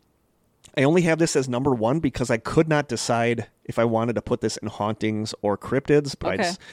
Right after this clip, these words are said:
Speaker 1: I decided on, on cryptids.
Speaker 2: It's a good segue into the
Speaker 1: I decided,
Speaker 2: haunted
Speaker 1: yeah,
Speaker 2: stuff.
Speaker 1: I decided
Speaker 2: <laughs>
Speaker 1: on creature, although it's more of an urban legend.
Speaker 2: Okay.
Speaker 1: It is the Candy Lady, Clara Crane. January twenty-sixth, twenty twenty-two article on Only in Your State dot,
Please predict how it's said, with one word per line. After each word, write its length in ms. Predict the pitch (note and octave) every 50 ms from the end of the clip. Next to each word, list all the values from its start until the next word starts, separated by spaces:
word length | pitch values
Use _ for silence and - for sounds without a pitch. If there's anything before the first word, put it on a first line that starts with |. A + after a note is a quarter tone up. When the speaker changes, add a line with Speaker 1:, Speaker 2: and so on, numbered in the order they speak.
| - _ -
Speaker 1:
I 80 | B2
decided 420 | A#2 A2+ - C3 B2+ C3 C#3 C3+ A#2
on, 220 | G2+ G#2+ G#2 F#2+ - -
on 200 | G#2 G#2+ G2+ F#2+
cryptids. 180 | - - B2
Speaker 2:
It's 100 | C#3+ -
a 40 | G#3
good 180 | D#3 E3+ G3 D3+
segue 400 | - - F#3+ E3 D3 E3 E3+ E3
into 200 | D#3+ D#3+ D#3 D3
the 100 | C#3+ D3+
Speaker 1:
I 80 | C3+ C3+
decided, 180 | C#3 - D3 C#3+ C#3+ D3
Speaker 2:
haunted 60 | C#3
Speaker 1:
yeah, 60 | C3+ B2 F#3+ G#3+
Speaker 2:
stuff. 60 | -
Speaker 1:
I 80 | - C3
decided 420 | C3+ B2+ - D#3 C3 C#3+ D3 C3+
Speaker 2:
<laughs> 60 | C3 B2
Speaker 1:
on 120 | A2+ A2+
creature, 600 | - - - C3+ D3+ E3 - G3 G#3 G#3 F#3 E3 -
although 300 | - A2+ A#2+ C3 C3+ C3
it's 160 | B2+ - -
more 220 | B2+ A#2+ B2+ C3+
of 80 | C3 A#2+
an 80 | A2+ E2
urban 280 | - A#2 B2 A2+ G#2+ G2
legend. 380 | G2 G2+ G2+ F#2+ F2+ - - - _ _ -
Speaker 2:
Okay. 240 | - E3 E3 E3+ E3 - _ _ _ _ _ _ _ _ _ _ _ _ - - - - - - _ -
Speaker 1:
It 80 | C#3+ D#3
is 180 | D#3+ C3+ -
the 100 | B2 C3+
Candy 580 | - _ _ - - - D3 D3+ E3 E3+ E3 D#3+
Lady, 480 | D3+ D#3 D#3 D#3 D3+ D#3 D#3+ D3+ C#3 - - - _
Clara 340 | - - A2+ A2 A#2+ B2 A#2
Crane. 460 | - - G#2+ G#2 G2 - - - - - _ _ _ - - - _ _ _ _ _ _ _ _ _ _ _ _ _ _
January 460 | - - C3 C3+ E3 F#3+ F#3+ F#3+ F#3 F3+
twenty-sixth, 580 | - - D3 D3 B2+ - - D#3 C#3+ - - -
twenty 220 | - A2+ C3 D3+
twenty-two 460 | - - C#3 D3 D3 C3 - C#3 B2+ -
article 420 | - A#2 B2 B2 - - A2 F#2
on 180 | C#2+ A2+ A2+ G#2+ -
Only 320 | - A#2+ B2+ D3 D3+ D3 B2+
in 80 | B2
Your 100 | B2 A2
State 400 | F#2+ - - - A#2+ A#2+ B2+ - -
dot, 140 | F2+ F2